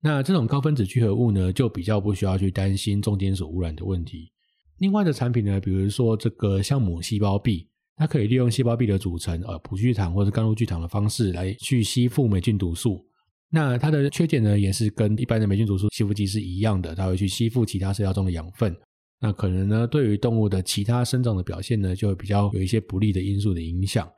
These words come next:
同时呢，在过去有看到的一些研究报告里面也指出，在各类的霉菌毒素吸附剂产品比较起来，酵母细胞壁作为霉菌毒素吸附剂的吸附效果呢，似乎没有想象中的好。比起水合细酸铝或是膨润土的产品来说呢，是差了一些些。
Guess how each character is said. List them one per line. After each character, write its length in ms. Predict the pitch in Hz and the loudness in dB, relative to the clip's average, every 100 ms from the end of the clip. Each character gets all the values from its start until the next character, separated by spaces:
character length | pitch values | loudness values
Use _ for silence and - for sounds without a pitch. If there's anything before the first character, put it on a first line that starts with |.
| _ _ | _ _
同 140 | 156 | 0
时 200 | 190 180 | 2 2
呢， 340 | 143 123 123 120 | 2 2 2 0
在 320 | 165 139 117 | 0 2 0
过 200 | - 165 | 0 0
去 140 | 151 156 | 2 2
有 80 | 98 | 2
看 200 | 131 120 | 2 2
到 120 | 113 | 2
的 100 | 98 | 2
一 100 | 101 | 2
些 160 | 107 | 2
研 220 | 101 90 92 | 2 2 0
究 160 | 120 | 0
报 160 | 113 104 | 0 0
告 120 | 101 | 0
里 100 | 87 | 0
面 180 | 95 92 | 0 0
也 100 | 87 | -2
指 200 | - - | -4 -12
出， 460 | - - 101 104 - | -8 0 0 0 -4
在 160 | - 113 | -2 0
各 260 | - 165 | 0 2
类 180 | 151 143 | 4 2
的 160 | 120 104 | 2 2
霉 120 | 101 | 2
菌 120 | 120 | 2
毒 120 | 107 | 2
素 40 | 107 | 2
吸 160 | 110 | 2
附 100 | 107 | 2
剂 160 | 107 110 | 2 0
产 220 | 98 98 | -2 0
品 140 | 101 98 | 0 0
比 160 | 82 | -4
较 240 | - 107 95 | 0 0 0
起 240 | - 87 | -4 -6
来， 360 | 85 80 87 98 _ _ _ | -4 -2 -2 -4 _ _ _
酵 180 | - 190 | -2 2
母 80 | 131 | 2
细 140 | - | 2
胞 160 | 143 135 | 2 2
壁 160 | 135 113 | 2 2
作 200 | 123 104 | 2 2
为 80 | |
霉 120 | 95 95 | 4 4
菌 140 | 120 | 4
毒 100 | 104 | 4
素 80 | 110 | 2
吸 160 | 107 | 2
附 140 | 104 107 | 0 2
剂 100 | 104 | 2
的 100 | 92 | 0
吸 200 | - 123 | 0 0
附 100 | 139 | 0
效 220 | 139 127 | 0 0
果 180 | - 92 | 0 0
呢， 180 | 87 92 | 0 -2
似 200 | - 113 | 0 2
乎 120 | 113 | 4
没 120 | 104 | 4
有 120 | 101 | 4
想 220 | 101 90 | 2 0
象 160 | 87 98 | 0 2
中 140 | 95 | 2
的 100 | 95 | 2
好。 240 | 85 - - _ _ _ | 0 -6 -10 _ _ _
比 140 | - | -2
起 200 | 143 139 | 0 2
水 200 | 117 110 | 2 0
合 120 | 87 95 | 0 0
细 140 | 123 | 0
酸 240 | 110 117 | 2 2
铝 140 | 110 87 | 2 2
或 120 | 104 | 0
是 120 | 107 | 0
膨 180 | - 101 | 0 0
润 140 | 113 | 2
土 120 | 95 85 | 0 -2
的 80 | |
产 220 | 80 92 101 | -4 -4 -2
品 180 | 95 | -2
来 140 | 85 85 | -2 -2
说 180 | - 101 | -2 0
呢， 200 | 92 87 | 0 -2
是 100 | 90 | -4
差 200 | - 95 | -4 -4
了 100 | 87 | -2
一 80 | |
些 180 | 95 110 | -2 0
些。 320 | 110 123 117 | 0 0 -2